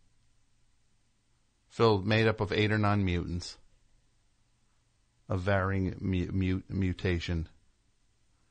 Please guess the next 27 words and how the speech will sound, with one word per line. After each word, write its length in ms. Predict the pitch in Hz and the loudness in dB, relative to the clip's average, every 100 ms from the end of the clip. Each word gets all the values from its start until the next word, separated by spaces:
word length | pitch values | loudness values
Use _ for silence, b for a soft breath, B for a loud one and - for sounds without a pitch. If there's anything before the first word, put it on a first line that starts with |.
| _ _ _ _ _ _ _ _ _ _ _ _ - | _ _ _ _ _ _ _ _ _ _ _ _ 2
But 120 | 175 | 6
who's 320 | 147 226 185 | 6 6 4
the 100 | 190 | 6
worst 320 | 175 180 185 - | 8 8 6 4
person? 340 | 185 175 180 | 4 6 4
And, 240 | 160 160 | 6 6
and 160 | 139 139 | 6 4
her 160 | 127 170 | 6 4
family, 460 | - 113 98 98 | 4 4 4 2
her 200 | 98 113 | 2 4
repellent 540 | 104 98 - 110 113 131 | 4 2 4 4 2 0
family. 440 | 98 90 87 90 - - _ _ _ _ _ _ _ _ _ _ - | 0 0 -2 -4 -8 -20 _ _ _ _ _ _ _ _ _ _ 0
And 100 | 254 | 6
they're 80 | 196 | 8
not 220 | 120 - | 8 6
bad. 180 | 82 95 | -2 2
They're 140 | 135 | 4
actually 240 | 104 101 90 | 4 2 -2
not 180 | 67 | -2
repellent. 360 | - - - - | -8 -10 -10 -2
They, 180 | 117 104 | 0 2
they, 260 | 113 107 | 2 0
their 240 | 104 104 98 | 0 -2 -2
kid 300 | - 87 - | -4 -6 -6
got 180 | - - | -10 -14
kidnapped. 480 | - - - - | -16 -16 -18 -16
It's, 320 | - - - | -16 -16 -18